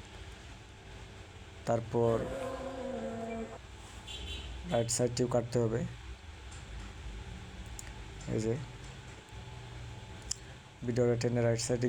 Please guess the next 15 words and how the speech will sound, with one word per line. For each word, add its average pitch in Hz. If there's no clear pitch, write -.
গিয়ে 127
রাইট 117
সাইড 123
কেটে 127
ভিডিওটা 123
যে 120
অপ্রয়োজনীয় 120
অংশ, 120
ভিডিওর 123
অপ্রয়োজনীয় 117
অংশটা 120
কেটে 123
বাদ 120
দিয়ে 123
দিব। 117